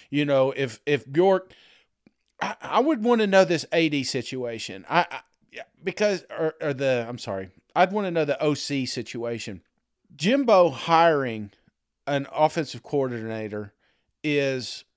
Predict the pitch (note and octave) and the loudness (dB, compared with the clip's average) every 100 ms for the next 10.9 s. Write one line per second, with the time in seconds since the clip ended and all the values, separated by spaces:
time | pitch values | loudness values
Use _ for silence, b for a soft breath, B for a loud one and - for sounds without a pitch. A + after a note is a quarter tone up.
0 | _ _ _ _ _ - G3 B3 A3 G3+ | _ _ _ _ _ 4 6 6 2 -2
1 | D#3 C#3+ - D3+ C#3 A#2+ - B2 A#2+ F#2+ | -2 -4 -2 -4 -4 -8 -10 -6 -8 -8
2 | D#2+ G#2 _ C#3+ C#3+ C#3+ A#2 C#3+ D3 F#3+ | -16 -20 _ -4 -2 -2 -4 -4 -2 -2
3 | A3+ G3+ C4 B3 E3 D3+ D3+ B2+ G#2 - | -4 -2 -2 -2 -2 2 4 2 0 -8
4 | b b b E3+ D#3+ E3+ D3 C#3 - - | b b b -2 0 0 0 -2 -2 -6
5 | B2+ A#2+ A#2+ G#2+ - B2+ B2 F#3+ - F#3+ | -4 -2 -4 -6 -8 -10 -8 -8 -4 -4
6 | F#3 F#3 E3+ C#3+ C3 C3 D3 A2+ B2 C3 | -4 -6 -4 -2 -4 -4 -6 -4 -2 2
7 | D3+ E3 D3+ C3 B2+ - B2 A2+ G#2+ A#2 | 2 0 -2 2 0 0 -4 -4 -6 -6
8 | A2 A2+ G2+ B2+ A2 - b b b b | -6 -6 0 0 0 -8 b b b b
9 | b b b - - E3+ A3 - E3 C#3+ | b b b -14 0 2 2 0 -4 -4
10 | C3+ C#3 B2+ G#2 A#2+ C#3 B2+ G2+ F2+ | -2 0 0 -2 0 2 4 2 -2